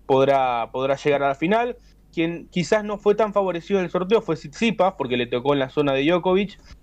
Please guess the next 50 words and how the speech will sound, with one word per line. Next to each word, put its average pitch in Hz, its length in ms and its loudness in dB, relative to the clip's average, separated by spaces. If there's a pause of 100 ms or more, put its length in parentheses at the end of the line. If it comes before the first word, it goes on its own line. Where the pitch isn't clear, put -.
(180)
pero 139 320 2
bueno, 135 300 -2 (100)
también 135 460 -2
yo 156 160 0
creo 147 100 2
que 127 60 0
le 120 100 -2
puede 131 320 0
ganar 120 380 -2 (320)
en 131 160 -4
césped 190 480 0
tranquilamente. 165 1000 -2 (300)
Creo 147 180 0
que 117 480 -6
son 143 320 -2
partidos 135 380 -4
muy 143 140 -8
cerrados, 139 560 0
muy 143 180 -14
luchados, 160 560 -2
y 123 60 -14
ya 135 180 -4
mismo 139 220 -2
en 127 80 -4
Roland 127 240 -2
Garros 127 280 -2
en 127 60 -6
la 117 80 -2
final 143 380 -2 (340)
lo 131 200 -4
tuvo 135 500 2 (200)
contra 139 360 -2
las 135 160 -2
cuerdas, 202 480 0
así 127 260 -6
que 117 320 -2 (720)
no, 160 640 0
está 196 260 -2
todo 208 280 2
muy, 185 400 -4
muy 165 180 -6
cerrado. 127 500 -2
Pero 139 180 0
bueno, 135 200 0
en 120 80 -6
mi 131 60 -4
opinión 139 280 -2
el 156 80 0
principal 131 280 -2
candidato, 127 560 -2